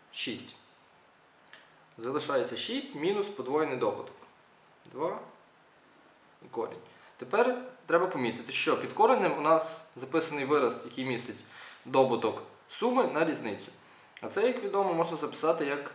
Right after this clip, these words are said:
різницю квадратів. Тобто квадрат першого члена, перший член три, в квадраті ми будемо мати дев'ять, мінус квадрат другого члена. Корінь з п'яти в квадраті — це у нас п'ять.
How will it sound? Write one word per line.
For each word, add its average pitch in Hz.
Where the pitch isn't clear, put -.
різницю 139
квадратів. 110
Тобто -
квадрат 131
першого 175
члена, 170
перший 143
член 113
три, 127
в -
квадраті 120
ми 110
будемо 104
мати 101
дев'ять, 233
мінус 139
квадрат 196
другого 101
члена. -
Корінь 147
з -
п'яти -
в -
квадраті — 220
це 170
у 156
нас 143
п'ять. 92